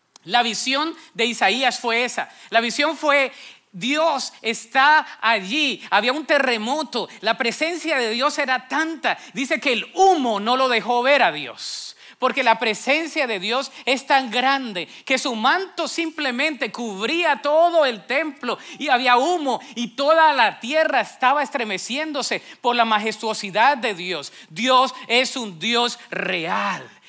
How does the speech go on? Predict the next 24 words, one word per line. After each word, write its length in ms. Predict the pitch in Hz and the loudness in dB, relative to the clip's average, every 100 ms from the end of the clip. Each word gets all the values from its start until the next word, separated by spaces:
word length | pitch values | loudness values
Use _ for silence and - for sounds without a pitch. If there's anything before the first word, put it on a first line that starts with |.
| - | -8
es 180 | 226 240 | -6 -4
un 140 | 254 | -6
Dios 220 | 202 240 | -4 -4
grande, 760 | 180 185 220 262 262 233 175 - - | -4 0 4 4 2 -4 -8 -10 -6
es 160 | 220 285 | -6 -4
un 160 | 247 | -6
Dios 340 | 196 254 269 - - _ | -4 -2 -2 -4 -14 _
temible 720 | 226 190 185 269 269 220 180 | -2 -2 -4 -4 -4 -4 -4
sobre 280 | 226 190 | -4 -4
todas 200 | 185 254 | -2 -2
las 160 | 220 175 | 0 -2
cosas, 320 | 247 240 185 | -4 -4 -4
pero 180 | 214 202 | -6 -6
es 140 | 202 | -8
un 160 | 233 208 | -10 -8
Dios 380 | 185 214 226 226 - | -4 -2 -2 -6 -18
cercano. 680 | - 196 170 170 143 123 107 _ _ _ _ _ | -6 -6 -4 -4 -4 -6 -14 _ _ _ _ _
El 180 | 165 180 | -6 -4
humo 180 | 254 220 | -2 -2
no 100 | 190 | -2
deja 360 | 196 208 190 - - - | 0 0 -2 -6 -20 -8
a 100 | 165 | -6
Isaías 540 | 175 - 175 202 156 | -4 -4 -2 -2 -4
ver 260 | 143 190 156 | -4 -4 -4